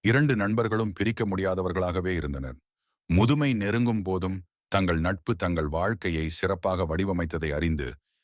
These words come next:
தங்கள் பிணைப்பை நினைவு கூர்ந்தனர். "எழுமை எழுபிறப்பும் உள்ளுவர் தங்கண்,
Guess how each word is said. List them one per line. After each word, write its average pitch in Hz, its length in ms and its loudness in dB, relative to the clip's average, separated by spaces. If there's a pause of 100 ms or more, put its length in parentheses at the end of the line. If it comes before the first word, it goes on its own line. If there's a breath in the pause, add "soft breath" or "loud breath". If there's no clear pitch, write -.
(120)
தங்கள் 85 360 2
பிணைப்பை 90 440 0
நினைவு 80 340 -2
கூர்ந்தனர். 69 500 -6 (380)
"எழுமை 135 600 4
எழுபிறப்பும் 101 760 0
உள்ளுவர் 107 520 2
தங்கண், 87 460 0